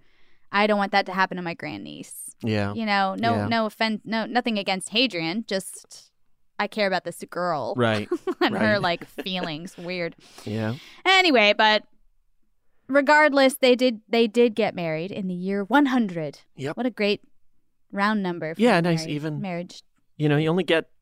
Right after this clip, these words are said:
Speaker 2: you only get that chance once
Speaker 1: <laughs>
Speaker 2: to marry in the year one hundred.
Speaker 1: Year one hundred.
Speaker 2: Yeah. Also, it makes anniversaries so easy.
Speaker 1: Oh my God.
Speaker 2: It's what, which anniversary is it? It's the year one hundred thirteen.
Speaker 1: Thirteen
Speaker 2: Easy
Speaker 1: years.
Speaker 2: peasy. We've been married for thirteen years.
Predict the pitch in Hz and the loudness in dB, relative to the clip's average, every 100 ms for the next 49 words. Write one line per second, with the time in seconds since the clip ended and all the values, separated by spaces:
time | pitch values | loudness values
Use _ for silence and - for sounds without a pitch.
0 | _ 151 190 180 165 147 - 131 - 110 | _ 0 2 2 2 0 0 -2 0 -2
1 | 85 - - - 262 285 320 - - - | -2 -6 -8 -6 -4 2 2 0 -6 -2
2 | 117 113 107 104 104 104 98 143 139 131 | 2 2 2 0 0 -2 0 2 2 2
3 | - 95 127 190 214 214 208 170 - - | 0 -6 -6 -8 -6 -6 -10 -14 -20 -8
4 | 110 104 - _ _ _ - 139 135 113 | -4 -4 -6 _ _ _ 2 2 2 4
5 | 143 - - - - 131 123 104 131 - | 4 2 -4 -4 -4 0 2 2 0 -2
6 | 92 - - 107 101 120 85 - - _ | -4 -2 2 2 2 0 -2 -12 -18 _
7 | - 247 170 214 226 - - - 120 - | -4 -4 0 0 0 -4 -14 -4 -4 -4
8 | - 117 131 143 - 127 - 165 185 196 | -10 0 0 0 -6 -6 -4 -4 0 0
9 | 208 208 214 143 - 143 127 131 127 120 | 0 0 0 -2 -4 0 2 2 2 2
10 | 139 127 127 - 123 117 - 214 170 131 | 2 0 -4 -2 -4 -2 -2 2 4 2
11 | - _ _ _ - 87 - 120 113 139 | -2 _ _ _ -14 -14 -4 -4 -4 -2
12 | 139 110 104 104 - - - 101 92 92 | -2 0 -4 -6 -12 -20 -12 -8 -8 -8
13 | 90 92 98 - - - _ | -12 -18 -20 -20 -20 -20 _